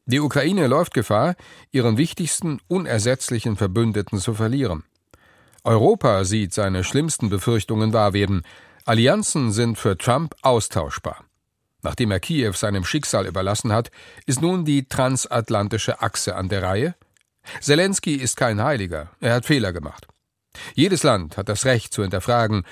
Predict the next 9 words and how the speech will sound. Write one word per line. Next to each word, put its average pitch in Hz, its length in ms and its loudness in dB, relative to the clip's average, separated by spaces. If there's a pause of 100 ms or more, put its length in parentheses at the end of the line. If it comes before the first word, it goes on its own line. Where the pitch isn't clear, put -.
(140)
ob 123 220 0
er 110 140 -2
die 104 120 -2
Hilfsgelder 104 680 0
gut 117 340 -4
ausgegeben 98 680 -2
hat. 90 200 -4 (640)
Aber 107 320 0
Trumps 170 460 0